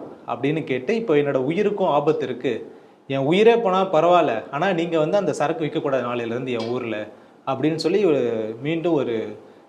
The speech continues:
அஹ், தகவலை வந்து கொடுக்குறாரு காவல் கட்டுப்பாட்டு அறைக்கு. இந்த செய்தி எப்படி பார்க்குறீங்க?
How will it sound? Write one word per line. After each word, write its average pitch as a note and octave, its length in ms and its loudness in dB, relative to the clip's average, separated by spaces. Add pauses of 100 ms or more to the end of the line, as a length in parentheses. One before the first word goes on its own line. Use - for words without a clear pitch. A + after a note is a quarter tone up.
(140)
அஹ், A#2+ 460 -6
தகவலை C#3 280 0
வந்து C3 220 -2
கொடுக்குறாரு C3 460 -4
காவல் C3 280 -2
கட்டுப்பாட்டு A2 400 -10
அறைக்கு. D3 380 -8 (460)
இந்த D#3 220 2
செய்தி E3 240 2
எப்படி C#3 180 0
பார்க்குறீங்க? A2 460 -10